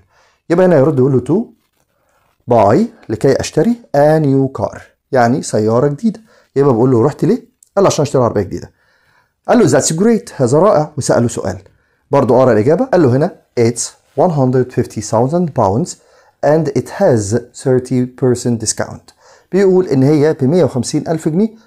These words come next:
وعليها تلاتين في المية خصم. يبقى واضح هنا إن بيسأله على تمن العربية.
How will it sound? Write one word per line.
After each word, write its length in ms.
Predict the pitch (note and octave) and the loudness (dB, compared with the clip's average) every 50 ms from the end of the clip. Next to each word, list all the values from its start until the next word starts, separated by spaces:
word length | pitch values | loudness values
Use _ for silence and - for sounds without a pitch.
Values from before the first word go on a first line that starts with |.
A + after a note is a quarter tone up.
| _ _ | _ _
وعليها 300 | - G#3+ G3 F#3+ G3 F3+ | 0 2 4 4 4 2
تلاتين 280 | E3 - B2+ A#2 D3 D3+ | 2 0 -2 -2 -2 -4
في 100 | - - | -4 -2
المية 140 | A#2 B2+ B2 | -2 -2 -2
خصم. 300 | - - - - - - _ _ _ _ _ _ _ _ | -4 -6 -10 -14 -14 -16 _ _ _ _ _ _ _ _
يبقى 200 | - F3 F#3 F#3 | -2 0 2 2
واضح 220 | F#3 G3 - B2 B2 | 2 2 0 -2 0
هنا 120 | D#3+ E3+ | -2 0
إن 80 | E3+ D3 | 0 -2
بيسأله 440 | A2+ A2+ G#2+ - - C#3+ D#3+ D#3+ C#3 | -2 -4 -6 -4 -2 0 0 2 2
على 140 | A#2 C3 | 2 0
تمن 260 | - - C#3 D3 E3 F3 | 0 0 0 0 0 0
العربية. 520 | F#3+ F#3 F3+ F#3+ F#3+ F#3+ A3+ G3+ F3+ - | 2 0 0 0 0 -2 -2 -4 -4 -8